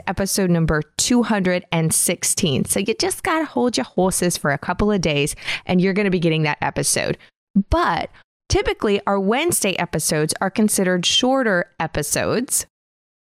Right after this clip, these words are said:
where Fridays are a little bit longer episodes, either with me or where we do interviews, which naturally run a little bit longer. And if you were following me on Facebook or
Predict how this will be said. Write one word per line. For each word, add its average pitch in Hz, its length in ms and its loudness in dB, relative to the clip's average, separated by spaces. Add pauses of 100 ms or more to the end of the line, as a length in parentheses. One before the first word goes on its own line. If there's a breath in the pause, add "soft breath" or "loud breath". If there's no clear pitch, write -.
where 226 220 0
Fridays 294 640 0
are 214 140 0
a 208 60 0
little 233 360 2
bit 185 220 0
longer 262 440 2
episodes, 180 520 0
either 285 260 2
with 247 180 -2
me 220 220 4
or 202 140 0
where 180 160 0
we 175 120 2
do 165 200 2
interviews, 165 440 0
which - 180 -2
naturally 208 440 0
run 160 380 0
a 175 80 0
little 156 300 0
bit 147 220 -4
longer. 151 520 0 (800)
And 208 200 0
if 285 160 -2
you 294 100 4
were 240 160 2
following 277 500 2
me 220 200 4
on 180 240 -2
Facebook - 580 -2
or 180 160 0